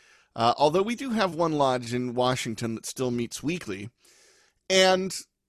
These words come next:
that twice a week, you know, we do a little bit of business. The meetings are generally an hour. They're not too much longer than that.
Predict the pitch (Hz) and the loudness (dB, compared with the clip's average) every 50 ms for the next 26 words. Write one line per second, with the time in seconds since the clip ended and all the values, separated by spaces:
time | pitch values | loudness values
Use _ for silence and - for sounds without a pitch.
0 | _ _ - 170 170 190 185 - - - 208 233 247 277 254 - 233 214 202 196 | _ _ -6 2 4 4 4 4 -2 0 0 0 0 0 -2 -4 -4 -4 -4 -6
1 | 196 196 196 196 - _ _ - - - - 151 175 190 190 185 180 175 175 175 | -8 -8 -8 -10 -12 _ _ -20 -20 -20 -12 -4 -2 0 2 4 4 6 4 4
2 | 165 165 175 170 147 170 170 170 160 160 175 175 165 143 165 170 160 151 139 139 | 2 0 -4 -4 -2 0 2 2 2 2 2 2 2 2 2 2 2 0 -2 -2
3 | 131 160 170 156 143 147 156 156 151 147 - - - 160 160 160 160 170 165 160 | 0 0 2 2 0 0 0 0 0 0 -2 -4 -4 -2 -2 0 0 0 0 0
4 | 160 160 151 139 151 147 139 139 147 147 147 151 147 143 143 143 139 139 135 139 | 0 -2 -2 -2 -4 -6 -4 -2 -2 -2 -2 -2 -2 0 0 0 -2 -2 -2 -2
5 | - - 131 127 - - 120 123 123 127 131 131 131 131 131 131 120 127 127 127 | -4 -4 -4 -4 -2 -2 0 2 2 4 4 4 4 2 2 0 0 0 -2 0
6 | 131 127 127 - _ - - 135 135 131 127 123 - - 127 123 123 127 123 123 | 0 -2 -2 -4 _ -10 -8 -6 -4 -6 -6 -6 -6 -6 -4 -2 -2 -2 0 -2
7 | 123 117 117 117 113 113 110 110 110 110 110 110 - _ _ - | -2 -2 -2 -4 -2 -2 -2 -2 -2 0 0 -2 -2 _ _ -20